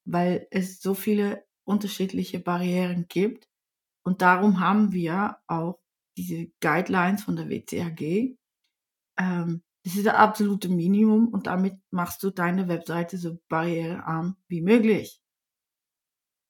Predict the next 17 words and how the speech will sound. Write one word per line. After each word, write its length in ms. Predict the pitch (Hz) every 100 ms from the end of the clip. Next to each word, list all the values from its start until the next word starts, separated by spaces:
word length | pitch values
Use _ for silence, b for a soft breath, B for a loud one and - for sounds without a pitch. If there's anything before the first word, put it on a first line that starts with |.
| _ _
Na? 300 | 160 220 - b b b b _ _
Also 240 | - 196 185
zurück 340 | - 190 214
zu 100 | 196
dieser 220 | 185 175
Use 300 | 175 196 214
Case. 400 | 247 254 262 - _ _ _ _ _ _ -
Ähm, 540 | 196 196 185 175 170 -
Tesco 380 | - 214 - 185
hat 200 | 165 -
damals 680 | 170 180 175 170 170 - - - _
einen 180 | 185 190
separaten 640 | 185 190 165 160 175 262 233
Webshop 440 | 240 247 247 233
aufgebaut. 720 | 214 226 - 214 196 214 240
Das 140 | 190
war 220 | 165 -